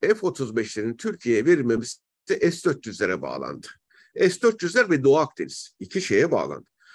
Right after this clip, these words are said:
Ama bunun ötesinde çok dikkatinizi çekeceğim bir şey var. Kaatsa yaptırımları diye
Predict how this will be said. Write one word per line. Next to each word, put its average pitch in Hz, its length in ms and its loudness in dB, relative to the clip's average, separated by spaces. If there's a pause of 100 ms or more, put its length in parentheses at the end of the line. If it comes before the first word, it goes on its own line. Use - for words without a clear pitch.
(160)
Ama 202 260 6
bunun 202 200 0
ötesinde 165 560 0
çok 208 280 0
dikkatinizi 156 540 -4
çekeceğim 147 500 -4
bir - 40 -8
şey 135 240 -2
var. 76 120 -12 (920)
Kaatsa 165 520 -2
yaptırımları 143 760 0
diye 107 280 -2